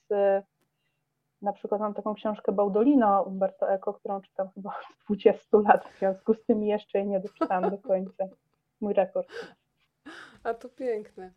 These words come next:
Speaker 2: E, Dagne, jak będę sobie wspominała listopad dwa tysiące dwudziestego drugiego roku, jak powiedziałam, to jest najbardziej znielubiony miesiąc w roku dla mnie,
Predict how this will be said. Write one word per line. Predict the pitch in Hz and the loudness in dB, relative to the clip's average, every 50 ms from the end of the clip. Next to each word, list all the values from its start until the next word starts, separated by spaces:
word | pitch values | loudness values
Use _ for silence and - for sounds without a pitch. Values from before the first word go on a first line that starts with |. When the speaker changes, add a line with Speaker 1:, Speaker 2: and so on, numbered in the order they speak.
| _ _ _ - - _ _ _ _ _ _ _ | _ _ _ -20 -20 _ _ _ _ _ _ _
Speaker 2:
E, | - 214 202 208 208 | 0 0 0 0 0
Dagne, | 202 214 233 233 220 196 185 180 175 170 - 185 | 4 4 4 4 4 -2 -2 -2 -4 -4 -2 0
jak | 190 190 185 185 | 0 0 0 0
będę | 208 233 240 233 | -2 -2 -2 -4
sobie | 220 - 196 214 208 | -8 -6 -6 -6 -6
wspominała | - - - 190 190 196 208 214 208 | -6 -6 -6 -4 -2 0 2 2 2
listopad | 196 185 185 - 214 208 202 190 175 | 2 2 0 -4 -4 0 0 -2 0
dwa | 170 190 196 | -2 -4 -4
tysiące | 196 190 - 196 196 190 196 | -4 -6 -6 -6 -6 -4 -6
dwudziestego | 185 180 180 170 180 180 - 196 185 190 | -6 -6 -8 -8 -8 -6 -6 -4 -4 -4
drugiego | 170 180 185 180 175 180 | -2 0 -2 2 2 2
roku, | 170 165 160 - - | 2 2 0 0 -4
jak | 190 190 - | -6 -4 -6
powiedziałam, | - 185 185 180 180 185 185 180 180 | -6 -6 -4 -2 0 2 2 2 0
to | 175 185 | 0 0
jest | 180 175 175 175 - - - _ - | -2 -2 -2 -6 -10 -14 -16 _ -8
najbardziej | - 170 175 190 185 180 196 190 185 190 196 190 190 190 190 - - - | -6 -2 -2 -2 2 2 2 2 2 0 -2 -2 -2 -4 -6 -8 -12 -16
znielubiony | 190 175 - 214 214 208 214 208 185 208 196 190 180 175 | -18 -6 0 2 2 2 2 2 4 4 4 4 2 0
miesiąc | 170 165 160 156 - 156 170 175 165 - - - | -2 -2 -4 -4 -4 -6 -8 -8 -10 -10 -10 -4
w | 175 175 | 0 2
roku | 170 151 - - 170 160 | 2 2 2 0 -4 -2
dla | 160 165 156 | -2 -2 -2
mnie, | 156 156 160 165 185 214 240 254 - | -2 -4 -6 -4 -2 -2 -2 -4 -6